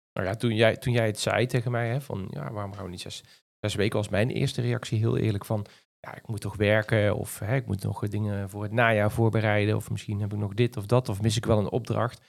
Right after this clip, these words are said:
Dus toch wel een beetje vast in een soort, eh, vast werksysteem, werksysteem van, ja, ook misschien ook wel een verantwoordelijkheidsgevoel. En, en, en ik moet zeggen, de oplossing die Anne Loes ook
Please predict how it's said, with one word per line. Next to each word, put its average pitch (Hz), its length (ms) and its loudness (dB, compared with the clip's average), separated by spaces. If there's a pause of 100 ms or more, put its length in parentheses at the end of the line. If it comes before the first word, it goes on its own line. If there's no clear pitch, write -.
(340)
Dus - 160 -4
toch 143 140 0
wel 170 120 4
een 139 80 4
beetje 127 240 0
vast 117 320 2
in - 180 -8
een 110 80 -2
soort, - 340 -2 (540)
eh, 110 300 0
vast 123 360 2
werksysteem, 110 840 2
werksysteem 107 680 0
van, 95 280 -2 (640)
ja, 76 160 2
ook 117 120 2
misschien 120 200 2
ook 107 60 2
wel 110 100 4
een 110 60 2
verantwoordelijkheidsgevoel. 101 1200 -2
En, - 240 -4 (720)
en, 107 240 -8
en - 60 -4
ik 107 60 0
moet 107 160 2
zeggen, 117 200 2
de 110 100 2
oplossing 127 760 4
die 107 200 -6
Anne 104 180 -4
Loes 98 220 -6
ook - 160 -12